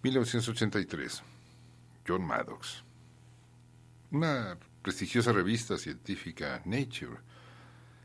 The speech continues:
y allí escribió un furioso editorial en el que comentaba la alarma de los expertos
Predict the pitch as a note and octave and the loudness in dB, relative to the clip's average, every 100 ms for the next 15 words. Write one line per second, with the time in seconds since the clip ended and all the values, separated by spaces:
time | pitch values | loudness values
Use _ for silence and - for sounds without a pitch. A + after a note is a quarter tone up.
0 | - - - A2 D3 - A#2+ A2+ C3 B2 | -20 -20 -6 -4 -2 -4 -4 2 2 0
1 | - C3 A#2+ C3+ C3 D3 C#3+ B2+ A#2+ G#2+ | -8 -2 0 2 4 4 6 2 4 4
2 | C3 C#3 - A2+ A2+ A2 G#2+ - A2+ - | 6 4 0 0 4 4 2 -6 -6 -2
3 | C#3 B2+ A2 - A#2+ A#2+ A2 F#2 G#2 A2+ | 0 2 0 2 2 4 2 0 0 0
4 | A2+ G2+ F2 - F2+ - - A#2 A#2+ A2+ | 0 -2 -4 -6 -8 -6 -2 -2 -2 -6